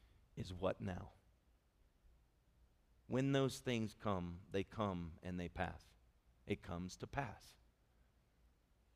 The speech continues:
But you need to know what now so you can move forward and not be constantly looking back and asking the question, "Why?"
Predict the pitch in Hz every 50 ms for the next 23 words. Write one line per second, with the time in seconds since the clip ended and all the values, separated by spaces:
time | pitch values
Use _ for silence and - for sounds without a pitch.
0 | _ _ - - - - 110 107 110 113 117 104 104 101 104 104 98 95 98 101
1 | - 101 104 110 110 107 92 95 82 82 - - - _ _ - - - 104 104
2 | 101 98 - - 98 95 95 98 95 87 - - 113 107 98 87 87 82 76 -
3 | - _ _ - _ - _ - 101 95 101 107 113 113 113 101 - - 117 110
4 | 110 - - - 107 107 107 101 98 98 101 - - 95 92 90 95 92 90 85
5 | 85 - - - - - - - - - - - - 98 98 98 104 104 - -
6 | 101 98 98 95 90 - - 104 95 - - - 95 90 90 92 104 107 104 92
7 | 82 78 78 71